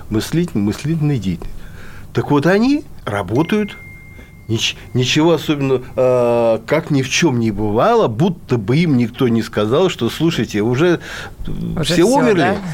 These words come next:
Speaker 1: Вот. А, а вы-то чего тут, вы-то чего тут делаете? А они продолжают деятельность. М, вот всю вот ее, эту деятельность ученые за-,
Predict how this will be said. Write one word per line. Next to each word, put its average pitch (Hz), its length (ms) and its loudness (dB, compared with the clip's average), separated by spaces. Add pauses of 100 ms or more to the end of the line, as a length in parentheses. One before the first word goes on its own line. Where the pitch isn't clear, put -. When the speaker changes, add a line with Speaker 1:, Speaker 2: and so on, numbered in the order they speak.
(120)
Speaker 1:
Вот. 139 360 2
А, 120 320 0
а 131 80 2
вы-то 214 300 2
чего 185 320 2
тут, - 280 -4
вы-то 131 480 0
чего 180 240 2
тут 135 280 0
делаете? 101 640 0 (340)
А 73 140 -6
они 98 200 0
продолжают 180 680 0
деятельность. 180 500 0 (520)
М, 95 1300 -4
вот - 320 -6
всю 170 280 0
вот 127 240 2 (100)
ее, 131 340 2
эту 120 180 -2
деятельность 110 420 -2
ученые 104 480 -2
за-, 120 300 2